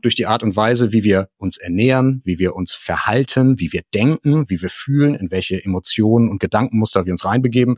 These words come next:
erlauben wir, unserer Energie auch in einer gewissen Art und Weise zu fließen. Und Qigong ist jetzt eigentlich, genauso wie Yoga auch,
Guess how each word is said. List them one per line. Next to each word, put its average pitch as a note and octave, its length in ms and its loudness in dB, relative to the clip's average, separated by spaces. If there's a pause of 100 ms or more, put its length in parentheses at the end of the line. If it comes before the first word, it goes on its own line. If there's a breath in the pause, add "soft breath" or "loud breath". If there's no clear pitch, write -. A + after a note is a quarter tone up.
(140)
erlauben A2+ 580 2
wir, A2+ 320 0 (340)
unserer A2 300 0
Energie G#2+ 320 2
auch A2+ 120 0
in A2 60 2
einer G2 60 2
gewissen G#2 300 0
Art F#2 160 0
und G2 100 -4
Weise F#2 240 0
zu - 140 -6
fließen. G#2+ 400 -2
Und F#2+ 100 -8
Qigong A2 380 2
ist - 100 0
jetzt - 160 -2
eigentlich, G#2+ 380 0
genauso C#3 320 0
wie F2+ 80 0
Yoga A2+ 240 2
auch, A#2+ 340 0